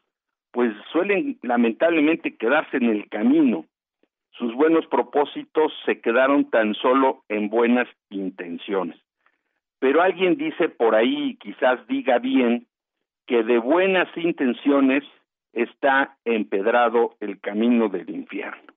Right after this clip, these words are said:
Bueno, pues todos debemos ser hombres y mujeres de palabra, y ahí está la clave, Mónica. Mira, mis maestros de la primaria me enseñaron a decir sí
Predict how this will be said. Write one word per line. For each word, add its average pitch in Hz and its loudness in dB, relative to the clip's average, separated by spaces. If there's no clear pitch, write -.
Bueno, 196 2
pues 135 0
todos 190 0
debemos 156 2
ser 160 0
hombres 165 0
y 208 -6
mujeres 160 2
de 120 2
palabra, 110 2
y 127 2
ahí 165 2
está 156 0
la 143 0
clave, 117 0
Mónica. 98 -6
Mira, 120 0
mis 120 0
maestros 170 0
de 139 0
la 117 -2
primaria 135 0
me 123 4
enseñaron 120 0
a 110 2
decir 143 -4
sí 196 -8